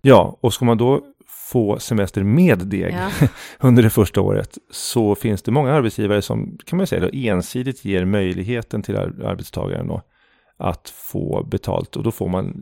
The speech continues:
Speaker 1: betalt i förskott helt enkelt.
Speaker 2: Men får man alltid då, eh, tjugofem dagar, eller kan det även vara så att man får,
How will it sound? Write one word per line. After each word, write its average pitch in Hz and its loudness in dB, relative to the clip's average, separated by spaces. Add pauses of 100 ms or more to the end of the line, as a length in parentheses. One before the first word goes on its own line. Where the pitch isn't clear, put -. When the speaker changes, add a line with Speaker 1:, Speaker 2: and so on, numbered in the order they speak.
(220)
Speaker 1:
betalt 139 -6
i - -10
förskott 127 -2
helt - -8
enkelt. - -12
Speaker 2:
Men 196 -6
får 214 -8
man 262 -4
alltid 208 -6
då, 170 -4
eh, 170 -10
tjugofem 269 -4
dagar, 170 -2
eller 160 -6
kan 170 -10
det 170 -8
även 156 -8
vara 151 -8
så 151 -14
att 147 -12
man 147 -12
får, - -12